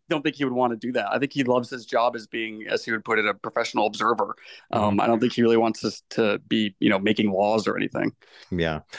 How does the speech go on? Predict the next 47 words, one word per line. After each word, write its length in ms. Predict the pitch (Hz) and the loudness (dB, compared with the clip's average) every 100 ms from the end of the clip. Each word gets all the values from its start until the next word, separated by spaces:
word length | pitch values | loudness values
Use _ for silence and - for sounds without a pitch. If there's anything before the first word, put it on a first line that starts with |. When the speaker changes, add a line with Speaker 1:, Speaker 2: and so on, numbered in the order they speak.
| - | -8
Speaker 2:
Uh, 140 | 117 - | -4 -4
Chadwick 420 | - 190 196 - | 0 2 2 2
Moore, 300 | 127 131 131 | 2 2 2
the 140 | 117 | 2
author 260 | 117 120 113 | 2 2 0
of 160 | 104 - | 0 -4
Tucker, 400 | 156 147 143 127 | -6 -2 2 2
the 140 | 110 | 2
biography, 560 | 113 110 120 113 120 110 | 0 0 0 -2 -2 -2
is 120 | 98 | -2
my 120 | 101 | -4
guest 280 | 95 117 - | 0 -2 0
today 220 | 110 113 | 2 2
here 160 | 110 107 | 2 0
on 100 | 104 | 0
The 60 | |
Bottom 380 | 98 107 104 98 | 0 0 0 0
Line. 180 | 98 98 | 0 0
The 80 | 98 | -2
book 220 | 143 139 | -2 -4
is 100 | 104 | -6
just 260 | - 131 | -4 -4
now 200 | 120 110 | -2 0
out, 180 | 104 113 | 0 0
and 100 | 117 | 0
we 60 | 104 | 0
have 120 | 98 | -2
a 40 | |
link 300 | 92 101 143 | -2 0 0
for 200 | - 113 98 | 2 2 2
it 60 | |
up 120 | 107 104 | 0 -2
at 80 | |
the 60 | 87 | -6
bottom 340 | - 107 113 | -2 0 2
line 200 | 107 101 | 2 2
show 200 | 101 110 | 0 0
dot 280 | 90 98 87 | 0 -2 -2
com. 260 | 120 110 92 - - - | -2 -2 -2 -8 -16 -6
What 140 | - 254 | 0 2
was 80 | 220 | 2
the 80 | |
biggest 320 | 165 170 170 165 | 2 2 2 0
surprise 560 | 147 - 131 135 135 | -2 0 0 2 2
for 200 | - 120 | 0 -4
you, 560 | 107 113 113 101 95 107 | -2 0 2 2 0 -6
uh, 120 | - | -10